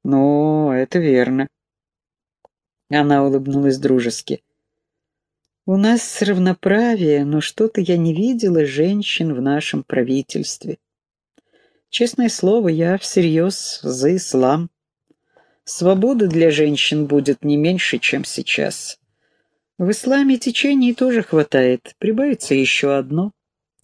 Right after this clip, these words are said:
Русский ислам. Со своими особенностями.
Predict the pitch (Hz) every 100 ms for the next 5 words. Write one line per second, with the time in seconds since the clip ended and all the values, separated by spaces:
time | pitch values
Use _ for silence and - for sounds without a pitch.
0 | - 156 175 - - 175 - _ _ -
1 | 156 - 160 156 160 _ _ _ _ _
2 | _ _ _ - 240 - 226 151 135 143
3 | 156 - 131 123 120 117 - - 175